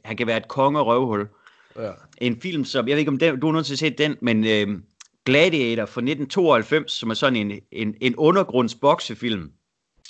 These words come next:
Speaker 1: med,
Speaker 2: Yes.
Speaker 1: med Cuba Gooding junior også, øh,
Speaker 2: Mhm.
Speaker 1: før han, øh,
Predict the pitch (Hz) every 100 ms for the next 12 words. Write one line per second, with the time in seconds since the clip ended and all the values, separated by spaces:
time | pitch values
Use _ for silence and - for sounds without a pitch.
0 | _ 120 117 113 107 - - _ _ _
1 | _ _ _ 113 110 110 - 170 156 131
2 | 151 135 131 185 208 156 120 143 - -
3 | - _ - 107 117 151 143 156 143 117